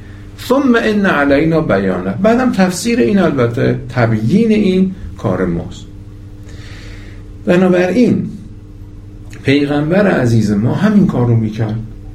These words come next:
مثلاً می‌دیدن که وحی بر ایشون نازل شد، حالشون تغییر کرد، بعد که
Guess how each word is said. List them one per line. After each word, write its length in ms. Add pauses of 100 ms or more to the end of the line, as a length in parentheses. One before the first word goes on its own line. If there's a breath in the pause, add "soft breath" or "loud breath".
(380)
مثلاً 400
می‌دیدن 600
که 400
وحی 260
بر 160
ایشون 360
نازل 380
شد، 260 (100)
حالشون 420 (320)
تغییر 560
کرد، 400 (920 loud breath)
بعد 300
که 420